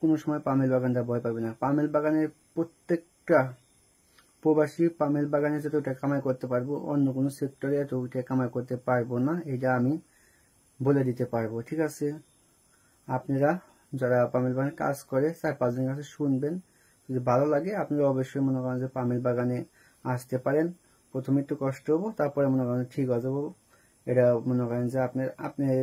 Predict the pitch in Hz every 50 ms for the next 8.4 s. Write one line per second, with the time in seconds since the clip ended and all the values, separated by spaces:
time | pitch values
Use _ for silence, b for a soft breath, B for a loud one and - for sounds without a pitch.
0 | 123 - - _ - - - - 127 127 _ - - 135 131 127 127 123 131 127
1 | 127 127 131 135 131 131 131 123 127 123 - 127 131 147 147 165 175 160 147 131
2 | 131 127 127 - 123 123 131 135 131 131 156 185 - _ b b b b b b
3 | b b b - - 135 127 120 117 113 123 113 117 123 - 139 135 139 147 143
4 | 143 143 139 147 147 147 143 139 143 143 - 190 202 202 190 b b b b b
5 | b b _ _ _ _ _ _ _ _ _ _ _ - - 135 127 123 123 -
6 | 143 147 151 147 143 147 135 135 - - 135 131 147 147 143 - 160 165 - 180
7 | 175 160 147 143 135 139 143 156 165 - 156 139 135 135 135 135 139 139 143 147
8 | 160 165 151 - - 165 185 175